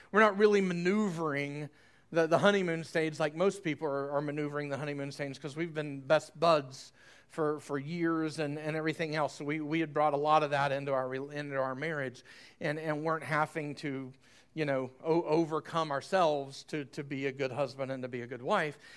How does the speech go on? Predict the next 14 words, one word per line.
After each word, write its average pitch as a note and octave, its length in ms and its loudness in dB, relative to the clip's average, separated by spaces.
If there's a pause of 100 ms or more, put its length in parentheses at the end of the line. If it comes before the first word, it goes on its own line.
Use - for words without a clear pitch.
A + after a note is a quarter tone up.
(180)
and E3 140 0
everything D#3 380 -2
else, D#3 220 0
because D3 360 -6
we, C#3+ 220 -4
we D3+ 160 -2
had D3 80 0
already C#3 300 0
found C#3+ 360 -4
that C3+ 220 0
depth D3+ 320 0
in C3+ 100 -4
our C3+ 140 -4
relationship C3 720 -6